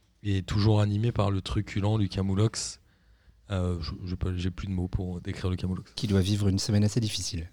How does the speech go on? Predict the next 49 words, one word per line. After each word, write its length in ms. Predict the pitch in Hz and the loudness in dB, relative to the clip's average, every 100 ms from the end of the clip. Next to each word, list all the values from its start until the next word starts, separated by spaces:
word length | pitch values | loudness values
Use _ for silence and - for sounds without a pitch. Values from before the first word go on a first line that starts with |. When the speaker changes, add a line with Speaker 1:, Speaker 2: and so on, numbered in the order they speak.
| - | 2
Speaker 1:
Et 100 | 123 | 4
une 140 | 113 110 | 6 6
semaine 400 | - 110 113 110 | 6 8 8 6
lyon-, 340 | 104 104 110 - | 6 6 4 10
oh, 260 | 120 135 - - - - | 10 10 8 0 -14 -4
ouais, 180 | 110 120 | 0 0
c'est 160 | - | 0
mi-figue, 420 | 135 139 160 180 165 | 4 4 8 8 12
mi-raisin, 360 | 156 147 139 | 12 10 8
Speaker 2:
Mi-figue, 160 | 127 117 | 8 8
Speaker 1:
je 60 | |
dirais. 60 | 107 90 | 8 6
Speaker 2:
mi-raisin. 140 | 82 - - - 85 | 4 -4 -14 -18 -10
Speaker 1:
Une 100 | 82 | 0
semaine 320 | - 123 131 | 6 8 10
un 80 | 120 | 12
peu 100 | 123 | 12
étrange. 420 | 127 - 117 101 82 - - - - - | 12 8 4 4 2 -6 -14 -18 -16 8
Et, 240 | 131 147 156 | 12 12 12
et 40 | |
je 80 | - | 12
tenais 180 | 175 262 | 12 12
à 80 | |
faire 160 | 220 160 | 12 12
un 100 | 135 | 12
gros 180 | 120 185 | 12 10
big 220 | 208 156 | 10 10
up 160 | 190 - | 10 10
à 160 | 120 | 8
deux 160 | 117 151 | 10 10
nouveaux 320 | 190 143 139 | 10 8 8
auditeurs 380 | 139 123 120 - | 6 4 0 -2
qui 100 | - | 0
nous 200 | 113 107 | -2 0
ont 40 | |
découverts 360 | 107 110 120 127 | 0 0 0 0
pendant 180 | 113 107 | -2 -2
les 100 | 107 | 0
grèves. 320 | 104 120 127 92 - | 2 0 0 -6 -8
Le 80 | |
premier, 280 | 104 - 123 | -4 -2 0
c'est 140 | - 104 | -2 2
Thomas, 340 | 117 117 135 | 4 4 4
Thomas 220 | - 113 | 4 6
Roux, 240 | 104 123 - - _ _ _ _ _ _ - | 8 6 6 -2 _ _ _ _ _ _ 2
que 180 | 113 101 | 6 6
j'embrasse 540 | 98 101 101 147 - | 6 4 2 2 2
<laughs> 0 | |
énormément. 720 | 113 - 127 - 147 - 180 | 2 6 6 8 6 8 8